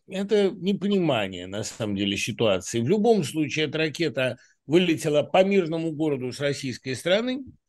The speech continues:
И самое главное, что Россия очень обрадовалась этой фразе Арестовича, очень тиражировала, да, что это якобы вина П В О.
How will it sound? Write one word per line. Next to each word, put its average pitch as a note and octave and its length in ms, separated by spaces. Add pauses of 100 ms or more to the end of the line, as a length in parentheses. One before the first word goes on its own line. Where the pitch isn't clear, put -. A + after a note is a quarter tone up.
(460)
И G#3 120
самое C4 440
главное, A#2+ 680
что D#3+ 580 (300)
Россия F3 800 (340)
очень G#3 320
обрадовалась E3 800
этой B2 220
фразе A#2+ 380
Арестовича, C3+ 520
очень G3 360
тиражировала, E3 840
да, F3 180
что - 160
это C#3 140
якобы D3 340
вина D3 220
П B2 80
В C3 60
О. A#2+ 200